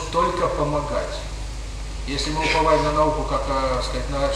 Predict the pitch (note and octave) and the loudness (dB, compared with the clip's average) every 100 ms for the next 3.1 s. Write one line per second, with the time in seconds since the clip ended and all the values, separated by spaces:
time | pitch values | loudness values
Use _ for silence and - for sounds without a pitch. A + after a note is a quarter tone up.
0 | - D3+ C#3+ D3+ C#3+ D3 D3 C#3 C#3 - | -2 -2 -2 0 0 0 -2 0 0 0
1 | F3 C#3+ C3+ - - D3 D3 D3 C#3 B2+ | 0 -2 -2 0 0 0 0 -2 -2 -2
2 | B2 - - - D3 D3 C#3 C#3+ C3+ B2+ | -4 -4 -4 -4 -4 -2 -2 -4 -4 -4
3 | - | -4